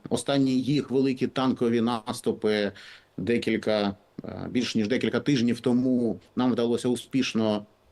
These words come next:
зупинити і спалити більшу частину бронетехніки.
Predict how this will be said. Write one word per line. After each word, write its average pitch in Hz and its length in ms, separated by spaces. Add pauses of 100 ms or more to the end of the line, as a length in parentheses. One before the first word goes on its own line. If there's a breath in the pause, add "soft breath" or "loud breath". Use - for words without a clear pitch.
(160)
зупинити 135 720
і 113 200
спалити 117 880
більшу 123 420
частину 107 540
бронетехніки. 120 840